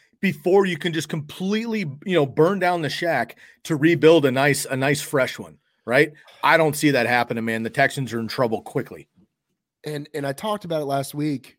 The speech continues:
Speaker 2: it, it, just on the Texans real quick. We thought the burning of the house was done when Bill O'Brien's out the door. What are we still doing here, Sky?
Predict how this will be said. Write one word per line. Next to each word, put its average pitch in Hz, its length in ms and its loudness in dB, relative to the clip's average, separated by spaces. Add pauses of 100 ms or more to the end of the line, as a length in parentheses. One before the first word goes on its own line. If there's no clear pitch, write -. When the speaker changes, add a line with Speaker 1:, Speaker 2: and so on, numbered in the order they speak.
Speaker 2:
it, 143 180 -2
it, 147 80 -12
just 160 220 -6
on 175 80 -2
the 139 80 -8
Texans 151 440 -8
real 160 140 -6
quick. 170 240 -6 (220)
We 214 140 0
thought 294 280 -2
the 196 80 -4
burning 208 520 -2
of 180 80 0
the 165 100 0
house 185 340 0
was 147 180 -6
done 165 460 0 (300)
when 151 180 -4
Bill 190 240 2
O'Brien's 202 640 6
out 180 160 2
the 151 80 -12
door. 165 360 0 (280)
What 196 260 2
are 339 60 -2
we 330 180 -2
still 294 340 -6
doing 196 420 -8
here, 139 200 -8
Sky? 131 520 -10